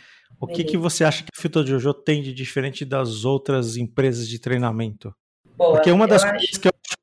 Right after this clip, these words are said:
Speaker 1: legal, que a gente foi de-, até eu tava te contando, como eu cheguei até você, é, que me chamou a atenção, foi que a Future Dojo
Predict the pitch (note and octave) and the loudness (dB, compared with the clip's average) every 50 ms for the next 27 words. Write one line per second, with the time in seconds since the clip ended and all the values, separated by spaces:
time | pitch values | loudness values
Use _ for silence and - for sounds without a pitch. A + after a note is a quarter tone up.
0 | _ - C#3+ B2+ C#3+ C#3+ D#3 D#3+ C#3+ B2+ - - - C3+ A#2+ B2 C#3 C3 - - | _ -8 -2 2 4 6 6 6 6 4 2 -2 -4 -2 -2 -2 -4 -6 -8 -6
1 | - C#3+ C3+ A#2 B2+ E3 - - D3+ B2+ - - C#3+ C#3+ C#3 C3+ - C3 A#2+ B2 | -4 -4 -4 -2 -4 -8 -6 -6 -6 -6 -4 -2 0 0 0 0 0 -2 -2 -2
2 | B2 - - - C3+ B2 - C#3+ C3+ C3 B2 A2+ - _ _ _ _ _ _ _ | -4 -6 -4 -4 -4 -2 -2 -2 -2 -2 -4 -6 -10 _ _ _ _ _ _ _
3 | _ - C3+ C3 C3+ - - C#3+ B2 C3 B2+ B2 - C3+ A2+ A#2+ A2+ - - - | _ -6 -2 -2 0 2 2 2 2 2 2 2 2 0 0 -2 -4 -6 0 2
4 | D#3 F3+ F#3+ F#3+ - _ _ _ _ _ _ _ - _ - D3+ C3+ C3+ B2+ - | 2 2 2 0 -4 _ _ _ _ _ _ _ -20 _ -4 0 0 0 0 -2
5 | - B2+ C3+ C3 - D3 C3+ C3 C3 C3 B2 - C3+ B2 - - - D#3 E3+ - | -2 -4 -2 0 0 0 0 0 -2 -4 -4 -4 -6 -8 -6 -4 -2 -2 -2 0
6 | - E3+ E3 D#3+ F#3+ F#3 F#3 - E3+ D#3+ D#3+ F3 F3 E3 D#3+ E3 D3+ A#2 A#2+ C#3 | 0 -2 0 0 0 -2 -2 -2 -4 -4 -2 -2 -2 0 0 0 0 0 2 2
7 | D3 D#3 E3+ F3 E3+ - | 2 2 2 0 -2 -6